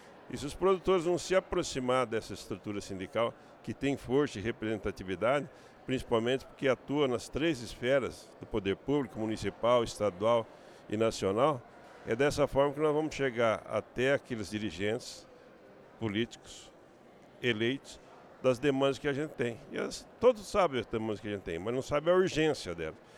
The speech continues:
E nós estamos bastante atrasados quanto a tudo. Principalmente agora que o Brasil ocupa uma, uma condição importante no mercado internacional, já que nós somos exportadores de alimentos e há uma grande demanda por alimentos no mundo e haverá nos próximos anos.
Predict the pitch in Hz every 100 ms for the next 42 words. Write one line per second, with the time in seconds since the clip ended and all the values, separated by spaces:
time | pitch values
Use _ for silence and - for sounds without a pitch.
0 | - - - - 104 113 117 - 131 127
1 | - 139 139 147 123 135 135 147 151 -
2 | 113 - 196 247 - 202 170 165 147 131
3 | 143 202 220 - - - - 151 156 165
4 | 120 120 165 175 175 - - 139 170 -
5 | 190 190 214 - - - - 120 135 139
6 | 139 131 120 107 117 120 - 123 110 131
7 | 139 135 165 - 160 156 127 113 101 101
8 | 95 95 95 95 87 78 78 110 107 120
9 | 117 - 123 127 - 135 147 - - 160
10 | 139 101 123 131 110 98 92 110 135 -
11 | - - - 117 127 135 98 117 131 113
12 | 104 113 110 107 95 95 90 95 101 -
13 | 110 107 135 139 - 120 113 113 104 107
14 | - - 98 - 101 85 76